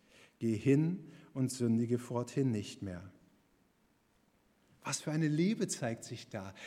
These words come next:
die aufrichtet, die ermutigt, die selbstbewusst macht. Das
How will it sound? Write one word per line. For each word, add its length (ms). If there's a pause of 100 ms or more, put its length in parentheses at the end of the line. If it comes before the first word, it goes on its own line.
(160)
die 240
aufrichtet, 1120
die 100
ermutigt, 880
die 100
selbstbewusst 1000
macht. 340
Das 340